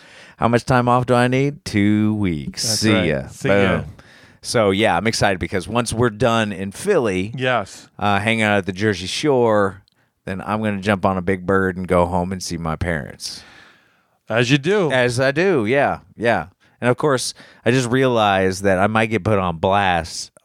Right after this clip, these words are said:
Speaker 1: for announcing all this
Speaker 2: Oh.
Speaker 1: because I got two brothers that might be like,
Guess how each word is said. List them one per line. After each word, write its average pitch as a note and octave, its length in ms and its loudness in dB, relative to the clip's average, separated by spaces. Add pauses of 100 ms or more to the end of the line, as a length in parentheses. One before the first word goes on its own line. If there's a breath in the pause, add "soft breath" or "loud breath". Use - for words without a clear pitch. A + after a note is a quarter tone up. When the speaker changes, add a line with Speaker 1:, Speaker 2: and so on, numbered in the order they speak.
(320)
Speaker 1:
for G2+ 260 0
announcing F#2+ 580 -2
all E2+ 220 2
this D#2+ 260 -2
Speaker 2:
Oh. C#3 640 0
Speaker 1:
because G#2 280 2
I G#2 80 2
got G2+ 180 0
two G#2+ 140 -2
brothers F#2 460 0
that F2+ 120 0
might F#2+ 180 -2
be F#2+ 100 0
like, F2+ 280 0